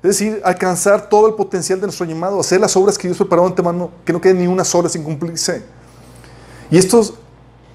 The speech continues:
estos chicos, los que producen las diez minas, son los que se van a llevar las recompensas que dejan sin conquistar los que entierran sus minas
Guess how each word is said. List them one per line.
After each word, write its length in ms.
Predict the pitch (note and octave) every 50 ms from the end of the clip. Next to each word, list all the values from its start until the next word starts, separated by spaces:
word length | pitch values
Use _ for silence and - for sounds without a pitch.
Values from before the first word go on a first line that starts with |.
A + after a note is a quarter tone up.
| - _ - - - -
estos 260 | - G3+ F#3+ - G#3 -
chicos, 200 | - F#3 G#3 F#3
los 100 | - -
que 60 | D3+
producen 220 | D3 D3+ - F3
las 80 | D#3+ D3
diez 120 | D3+ C#3+
minas, 180 | C#3+ C#3+ D#3+ D3
son 100 | - E3+
los 100 | D3+ -
que 80 | D#3+ C3+
se 100 | B2+ D3+
van 120 | D3 D3+
a 40 | D#3
llevar 480 | D3 C#3+ C#3 D3 C#3+ - - - - - - _ _ _ _ _ _ _ -
las 140 | B2 C3 C3+
recompensas 540 | C3+ - C3+ A#2 - D3 C3 B2 D3+ C#3+
que 200 | - - - C3+
dejan 420 | B2+ A#2 C3+ D#3+ D#3 D#3 - F3 C#3+
sin 180 | - E3 D3
conquistar 360 | B2+ - C#3 B2 - - C#3 C#3
los 100 | C3 C3+
que 320 | - - C3+ A#2+ C3 C3
entierran 420 | C#3+ B2 G#2 - D3 D3 D#3 E3 C#3
sus 120 | - C#3+
minas 460 | B2+ B2 B2+ C3 B2+ G#2+ - - -